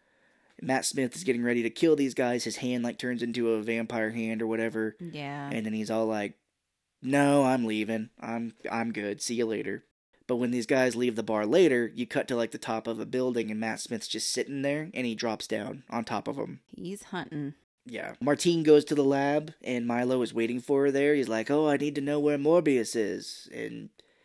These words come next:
Speaker 1: she's like, "Oh, I don't know where he's at." And he can hear her heartbeat is, like, jackhammering.
Speaker 2: Mm-hmm.
Speaker 1: And he's like, "Oh, if you ever know where he is, please let me know."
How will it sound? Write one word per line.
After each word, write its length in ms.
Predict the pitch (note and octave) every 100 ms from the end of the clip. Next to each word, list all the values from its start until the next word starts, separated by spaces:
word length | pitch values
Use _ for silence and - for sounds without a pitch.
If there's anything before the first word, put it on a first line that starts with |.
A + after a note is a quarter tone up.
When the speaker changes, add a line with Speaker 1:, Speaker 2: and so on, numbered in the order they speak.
| _ _ _ -
Speaker 1:
she's 320 | - A#2+ A2+
like, 200 | A2+ A#2+
"Oh, 140 | A2+
I 80 | A2
don't 160 | G#2+ G#2+
know 100 | G#2
where 200 | A2 C#3+
he's 180 | A#2
at." 220 | G2 G2+ -
And 100 | A#2
he 60 |
can 160 | A#2 A2+
hear 180 | B2+ A2+
her 120 | G2+
heartbeat 440 | - G#2+ A#2+ B2
is, 80 | A2+
like, 160 | A2 - - _ _ _ -
jackhammering. 800 | - - D#3 - A#2+ A#2+ B2 C3 - -
Speaker 2:
Mm-hmm. 640 | F3 F3 F#3+ E3+ D3+ C#3 C3+
Speaker 1:
And 140 | -
he's 160 | A#2 A2
like, 160 | A#2 D#3
"Oh, 180 | C4+
if 140 | A3+ F3+
you 120 | F3+
ever 360 | G3 F#3 F3 D#3+
know 340 | D#3 E3+ F3
where 180 | E3+ F3
he 200 | D#3+ F3
is, 320 | A3 D3 -
please 360 | - G3 E3 A#2+
let 160 | C#3
me 120 | D#3
know." 340 | D3+ D#3+ F3